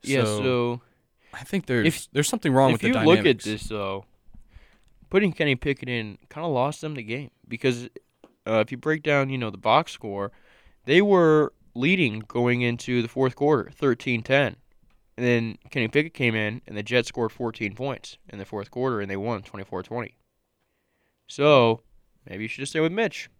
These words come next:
Speaker 2: Maybe.
Speaker 1: Um,
Speaker 2: Maybe that's all the Jets needed. Maybe they baited the Steelers into putting Kenny in.
Speaker 1: Yeah, maybe they just put, they just, like, paid a bunch of their fans to dress up as Steelers fans, go to the game,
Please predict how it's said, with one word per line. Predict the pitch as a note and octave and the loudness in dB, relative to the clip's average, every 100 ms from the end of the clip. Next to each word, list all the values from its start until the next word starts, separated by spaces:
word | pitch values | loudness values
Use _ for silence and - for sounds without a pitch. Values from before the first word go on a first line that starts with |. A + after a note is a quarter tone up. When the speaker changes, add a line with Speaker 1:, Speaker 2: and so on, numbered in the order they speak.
| _ _ | _ _
Speaker 2:
Maybe. | A2+ A#2 A#2+ C#3+ A#2+ - - _ _ | -10 -4 0 0 0 -6 -20 _ _
Speaker 1:
Um, | - A#2 A#2 A#2 A#2+ | -2 0 2 2 2
Speaker 2:
Maybe | C#3 | 4
that's | E3+ E3+ | 4 4
all | D#3+ | 2
the | D3 | 2
Jets | A#2+ B2+ - | 2 -2 -4
needed. | G#2 A2 G2+ - _ | -10 -10 -12 -14 _
Maybe | B2+ E3+ | 0 2
they | G#3+ G#3 | 6 4
baited | A#2+ A#2+ C#3+ C3+ G#2+ | 6 4 4 4 0
the | G#2 | -6
Steelers | - A#2 A2+ G#2+ G#2+ | -8 -6 -4 -4 -6
into | G#2 A2+ G2+ | -10 -8 -10
putting | - A2 G#2 | -10 -10 -10
Kenny | A2 A2+ G#2 | -10 -10 -10
in. | G2+ - _ _ _ _ _ _ _ - | -14 -18 _ _ _ _ _ _ _ -2
Speaker 1:
Yeah, | B2+ | 0
maybe | A#2 D#3+ | 4 4
they | F#3+ | 6
just | F3 - - | 4 2 -2
put, | D3+ - | -2 0
they | C3 | -2
just, | C3 - | -2 -2
like, | B2+ G2 F#2 - _ _ _ _ _ _ _ _ _ _ | -4 -4 -8 -18 _ _ _ _ _ _ _ _ _ _
paid | - B2+ C3 B2+ | -12 -2 0 0
a | A#2 | -2
bunch | A2+ A#2+ A#2 B2 | -4 -6 -6 -8
of | A2 G#2+ _ - | -8 -12 _ -8
their | A#2+ | -6
fans | A#2+ A#2+ G#2+ G2+ G2+ | -4 -2 -2 -4 -10
to | - | -18
dress | G#2 A#2 - | -6 -6 -6
up | G2+ | -10
as | G2+ | -12
Steelers | - C3+ C3+ A#2 | -4 0 0 -2
fans, | - G2+ G2 F2+ - - | -6 -6 -8 -14 -16 -6
go | B2+ | -4
to | A#2 | -4
the | A2 | -8
game, | A#2 A#2 A2 G#2+ | -2 0 0 -2